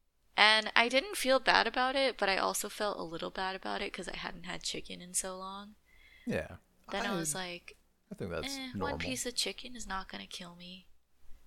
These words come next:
Speaker 2: I
Speaker 1: And it's not gonna kill the world."
Speaker 2: Yeah.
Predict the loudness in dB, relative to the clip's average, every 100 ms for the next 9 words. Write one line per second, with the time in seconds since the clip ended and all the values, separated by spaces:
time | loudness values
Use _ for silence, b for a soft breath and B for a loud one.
0 | -20 -20 _ _ _ _ _ 0 2 2
1 | -2 -6 -6 -6 -6 -6 -6 -12 -12 -14
2 | -12 -8 -8 -6 -6 -6 -8 -10 -12 -14
3 | -16 _ _ -4 -2 -2 -4 -6